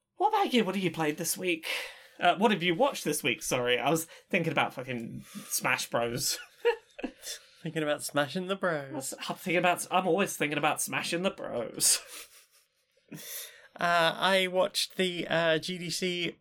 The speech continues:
Speaker 2: uh, classic game postmortem for Populous.
Speaker 1: Ooh, tell us about how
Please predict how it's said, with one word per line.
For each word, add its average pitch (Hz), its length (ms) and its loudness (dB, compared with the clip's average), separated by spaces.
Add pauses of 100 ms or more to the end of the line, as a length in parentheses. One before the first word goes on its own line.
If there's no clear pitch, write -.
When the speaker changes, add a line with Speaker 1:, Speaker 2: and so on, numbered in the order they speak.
Speaker 2:
uh, 160 260 4
classic 175 360 -2
game 175 240 0
postmortem 170 840 0
for 160 380 -2
Populous. 196 880 -2 (400)
Speaker 1:
Ooh, 202 920 4 (300)
tell 247 320 4
us - 180 0
about 247 380 6
how 240 420 8